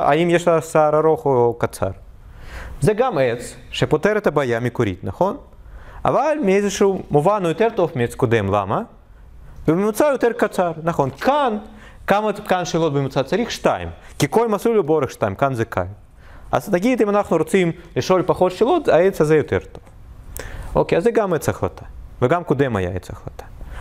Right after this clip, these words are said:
אז קודם כל, עכשיו אתם רואים שבהינתן דאטה, אפשר לבנות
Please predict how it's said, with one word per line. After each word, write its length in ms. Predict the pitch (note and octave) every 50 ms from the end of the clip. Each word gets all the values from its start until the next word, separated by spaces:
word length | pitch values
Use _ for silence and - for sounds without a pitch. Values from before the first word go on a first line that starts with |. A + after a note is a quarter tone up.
| - -
אז 140 | - - -
קודם 260 | - - C4 F#4 C#4
כל, 100 | - G#3
עכשיו 240 | D3+ - A#3+ A#3+ A#3+
אתם 160 | A#3+ G#3+ F3 C#3+
רואים 380 | C3 D#3+ A3+ C4 B3+ B3+ C4 - - - -
שבהינתן 760 | - - C#3 A2 A2 B2+ C3 C#3 C#3+ - G#3 G#3+ F3+ E3+ E3 D#3+ - - - - - - - - C#3
דאטה, 640 | C#3+ E3+ C#3+ A#2 G#3+ C4 D4 C#4+ - E3+ D3+ F3+ A3 - - - - - - - - - - - - - - - B2
אפשר 280 | - - - A#3 A#3+
לבנות 600 | A3 F#3 E3+ E3 F#3+ G#3+ G#3 G3+ - - - -